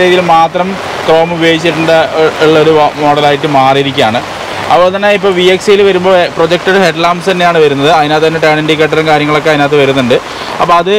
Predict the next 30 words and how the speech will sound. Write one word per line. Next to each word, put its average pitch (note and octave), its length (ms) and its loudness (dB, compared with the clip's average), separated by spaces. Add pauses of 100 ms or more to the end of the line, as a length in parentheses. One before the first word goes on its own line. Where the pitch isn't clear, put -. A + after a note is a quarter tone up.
(240)
ആ, D#3+ 680 0
ശരിക്കും F3 280 0
പറഞ്ഞാൽ, G3 240 2 (180)
ആ, E3+ 180 2
ഫുൾ E3 200 2
ഓപ്ഷനിലേക്ക് F#3+ 440 0
വരുന്ന G3+ 280 0
സമയത്ത് F#3+ 320 0 (140)
രണ്ട് F3 260 0 (100)
ചേമ്പറുള്ള F#3 500 2 (440)
ഹെഡ് E3+ 180 2
ലാമ്പാണ് F3 280 2
വരുന്നത്. D3 260 0
പക്ഷേ D#3 200 -2
ഇവിടെ F3 260 2 (100)
സിംഗിൾ E3+ 340 0
ചേമ്പറിൽ E3+ 380 2
ഒരു F3 320 0 (100)
സിമ്പിൾ, E3 360 0 (300)
ആ, - 20 2 (720)
പ്രൊജക്റ്റഡ് E3 420 0
ഹെഡ് D3+ 180 -2
ലാമ്പായിട്ട് D3+ 380 2 (120)
ഒതുക്കിയിരിക്കുകയാണ് C#3+ 580 0
വി C#3+ 200 0
എക്സ് D3+ 140 -2
ഐയിലേക്ക് C#3+ 300 2
വന്നപ്പോഴത്തേക്ക്. B2 520 0 (500)
പിന്നെ F#3 140 0
അതിൻ്റെ G3 180 0